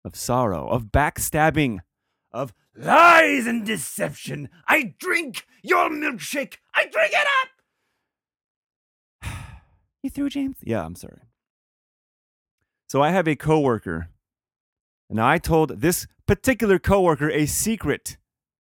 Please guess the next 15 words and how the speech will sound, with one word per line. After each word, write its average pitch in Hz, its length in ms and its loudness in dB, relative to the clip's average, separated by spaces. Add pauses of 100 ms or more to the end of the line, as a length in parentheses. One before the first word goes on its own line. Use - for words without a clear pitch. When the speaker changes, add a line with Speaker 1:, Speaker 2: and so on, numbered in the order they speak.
(840)
Speaker 1:
one 175 180 -4
of 170 80 -2
my 147 240 2
deep, 143 480 -2
dark 127 260 -2
secrets - 600 -8 (800)
a 95 60 -6
while 107 280 2
back. 92 520 -6 (1080)
I 95 80 -8
told 120 320 -2
this 98 140 -8
coworker 98 480 -6
that, 98 360 -4
uh, - 60 -8